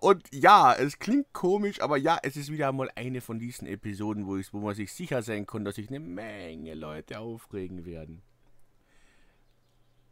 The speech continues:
Aber ich bei früheren Zeiten auch über andere Sendungen, die meistens auch hier bei uns produziert waren. Wir kennen alle. Weil dieses Mal geht's wieder mal um die Anime-Manga-Szene und ist ein Krimi.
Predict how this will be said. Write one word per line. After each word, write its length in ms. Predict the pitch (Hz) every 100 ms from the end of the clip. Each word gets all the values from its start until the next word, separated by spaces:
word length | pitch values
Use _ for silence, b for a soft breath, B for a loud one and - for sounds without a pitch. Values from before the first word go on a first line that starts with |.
| _
Aber 140 | 170
ich 140 | 247 233
bei 160 | 180
früheren 540 | 165 - 247 220 196 185
Zeiten 400 | 175 165 165 -
auch 300 | - 143 143
über 260 | 131 127
andere 500 | - 135 143 131 117
Sendungen, 760 | 110 - 120 120 113 110 104 101 b b b b -
die 140 | 127 127
meistens 480 | 120 120 117 - 101
auch 240 | 113 113
hier 160 | 117 -
bei 80 |
uns 280 | 98 107 104
produziert 580 | - 101 90 - 104 92
waren. 180 | 87 90
Wir 80 | 117
kennen 380 | - 104 87
alle. 280 | 71 80 67 B B B
Weil 200 | - 147
dieses 240 | 139 131 113
Mal 140 | 117
geht's 180 | 107 101
wieder 140 | 107
mal 60 | 95
um 60 | 92
die 100 | -
Anime-Manga-Szene 1120 | 92 92 90 85 85 85 82 - 87 76 78
und 140 | 90
ist 160 | 95 95
ein 280 | 78 76 -
Krimi. 400 | - 76 65